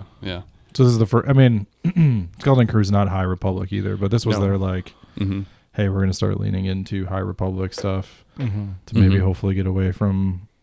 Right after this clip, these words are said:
Speaker 3: all you nerds who hate that we keep ruining <laughs> the tri-,
Speaker 1: Yeah.
Speaker 3: you know, the original timeline or whatever." Um, <clears throat>
Speaker 2: Mm-hmm.
Speaker 1: Palpatine will probably not be in this movie.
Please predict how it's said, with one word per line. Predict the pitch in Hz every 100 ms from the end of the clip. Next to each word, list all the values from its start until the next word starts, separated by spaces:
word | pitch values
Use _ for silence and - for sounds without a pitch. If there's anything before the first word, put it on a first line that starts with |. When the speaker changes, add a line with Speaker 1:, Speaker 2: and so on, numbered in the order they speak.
| _ -
Speaker 3:
all | 101
you | 92
nerds | 95 95 95 95
who | 101 98
hate | 92 98 95
that | 107
we | 101
keep | - 104 101
ruining | 98 101 110
<laughs> | -
the | -
tri-, | - 117
Speaker 1:
Yeah. | 117 110 123 -
Speaker 3:
you | 135
know, |
the | 110 110
original | 104 104 127 110 107 - 127 113 -
timeline | 104 110 113 117
or | 123
whatever." | 123 127 127 143 180 110 131 127 107 - -
Um, | 117 101 92 85 87 -
<clears throat> | _
Speaker 2:
Mm-hmm. | 185 202 170 120 92 90 104 107 _
Speaker 1:
Palpatine | 120 113 - 120 113
will | 101
probably | - 98 98 98
not | 98 98 -
be |
in | 110
this | 104 -
movie. | 120 113